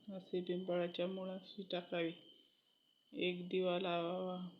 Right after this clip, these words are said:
पहाटे उठावे. भगवंताची मूर्ती डोळ्यासमोर आणून प्रार्थना करावी आणि विस्मरण, तुझे विस्मरण जिथे होते तिथे मला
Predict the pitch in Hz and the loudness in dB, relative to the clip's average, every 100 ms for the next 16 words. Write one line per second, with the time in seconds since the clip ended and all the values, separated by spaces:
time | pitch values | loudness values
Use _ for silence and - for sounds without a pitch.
0 | - 185 185 - 185 196 196 - 190 180 | -8 -6 -6 -4 -2 -2 -4 -4 -2 0
1 | 185 185 180 175 175 180 175 180 175 - | -2 -2 0 2 2 2 2 0 -2 -4
2 | 180 175 - 185 180 175 180 175 185 175 | -2 -2 -2 -2 0 2 2 0 -2 -2
3 | 175 180 180 180 185 180 180 180 - 185 | 0 0 0 0 0 0 -2 -4 -4 -4
4 | 175 180 180 202 190 185 156 - - - | -2 -4 -4 -2 -2 0 -2 -6 -16 -20
5 | - - _ _ 190 185 185 185 185 - | -20 -20 _ _ -4 -2 0 -2 -4 -4
6 | 196 180 180 185 185 185 180 190 190 202 | 0 0 0 0 -2 -4 -4 -6 -2 2
7 | 190 190 - 180 175 180 180 190 185 180 | 2 0 -2 -2 0 0 0 -2 -4 -4
8 | 185 190 185 185 175 185 - 180 190 190 | -2 -2 -2 -4 -2 -4 -2 -2 -2 -2